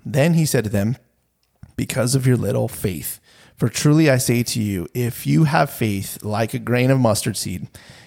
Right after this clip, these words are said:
you will say to this mountain, "Move from here to there," and it will move, and nothing will be impossible for you.'" So, so we, we see this, uh,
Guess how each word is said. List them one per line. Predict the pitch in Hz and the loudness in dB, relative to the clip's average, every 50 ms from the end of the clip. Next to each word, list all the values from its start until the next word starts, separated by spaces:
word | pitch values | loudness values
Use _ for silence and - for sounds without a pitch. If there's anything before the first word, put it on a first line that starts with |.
| _ _ | _ _
you | - - 120 135 143 143 | -4 0 2 4 4 4
will | 143 135 | 4 2
say | - - 123 113 | 2 0 -2 -2
to | - - | -4 -6
this | 117 110 - | -6 -6 -4
mountain, | - 107 101 101 101 101 107 | -4 -4 -4 -6 -6 -2 2
"Move | 131 160 190 165 117 101 - - - | 4 4 4 4 2 0 -6 -14 -14
from | - - 95 87 | -12 -10 -8 -6
here | 113 107 113 | -6 -4 -4
to | 120 | -2
there," | 127 143 143 143 - - - - - - - - - - _ | 0 2 2 2 2 0 -4 -10 -16 -20 -20 -20 -20 -18 _
and | - - 113 120 123 - | -6 -4 -2 -2 -2 -2
it | - 117 - | -2 -6 -6
will | - 123 117 113 139 135 | -4 -2 2 2 4 4
move, | 123 117 107 101 85 - - - - _ _ - | 4 2 0 0 -4 -6 -10 -16 -20 _ _ -4
and | - 127 127 131 135 | -2 0 2 4 4
nothing | 139 147 175 175 - 160 131 120 113 | 4 4 4 2 2 0 0 0 -2
will | - 101 | -4 -4
be | 107 113 104 | -6 -6 -6
impossible | 98 101 - - - 135 147 143 - 139 113 101 | -6 -8 -6 -4 0 0 0 0 -2 -4 -6 -6
for | - - | -6 -8
you.'" | 101 85 67 - 113 - _ _ _ _ _ _ _ _ | -10 -10 -10 -12 -16 -20 _ _ _ _ _ _ _ _
So, | - - 156 147 139 127 | -2 2 2 2 2 2
so | - - - 165 147 143 139 127 - - | 0 0 0 2 2 2 0 -4 -8 -12
we, | - - 156 165 139 | -8 -4 -4 -4 -2
we | 156 170 | -2 -2
see | 143 - - 175 196 | -2 -2 0 0 0
this, | 208 170 151 139 135 - - - - - - - - - - - - | 0 2 2 2 2 0 -2 -4 -6 -10 -16 -20 -20 -20 -20 -16 -8
uh, | - 120 120 113 113 107 101 | -4 -2 -2 -2 -2 -4 -6